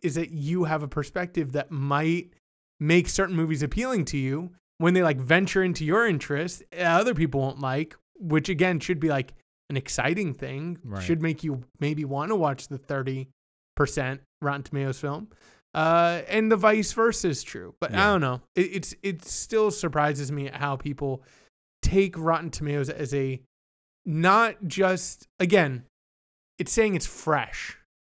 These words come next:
Speaker 1: And if something's fresh, it doesn't mean that it's perfect, you
Speaker 2: Yeah.
Speaker 1: know?
Speaker 2: Yeah, I think to me, it should, it should be just, like, a curiosity. It, it should just be sort of like, uh,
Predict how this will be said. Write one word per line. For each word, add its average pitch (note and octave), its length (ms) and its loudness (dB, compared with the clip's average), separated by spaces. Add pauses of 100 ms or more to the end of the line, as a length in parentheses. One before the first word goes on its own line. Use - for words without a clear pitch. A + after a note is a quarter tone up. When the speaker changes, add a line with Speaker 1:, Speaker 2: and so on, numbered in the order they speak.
(680)
Speaker 1:
And D3+ 480 -2 (140)
if F#3 100 -4
something's A3 340 -4
fresh, F#3 400 -2
it D3+ 40 -10
doesn't D#3+ 240 -4
mean D3+ 160 -2
that C#3 80 -4
it's C3 140 -10 (120)
perfect, - 540 -12 (240)
you A#2 180 -6
Speaker 2:
Yeah. C3+ 100 -2
Speaker 1:
know? C3 180 -8 (840)
Speaker 2:
Yeah, E3 200 4 (120)
I D3+ 260 2
think F3+ 260 -4
to F3+ 100 -2
me, E3 160 4
it C3+ 220 0
should, B2+ 300 -4
it D3 100 -2
should D#3+ 200 0
be D3+ 80 0
just, C3+ 300 -4
like, B2 200 0
a A2 40 -6
curiosity. D#2+ 960 -6 (420)
It, A#2 180 -12
it C3+ 180 -6
should E3+ 220 0
just D3 220 -4
be C3+ 140 2
sort B2+ 260 0
of G#2+ 100 -2
like, A2 260 -2
uh, F#2 680 -6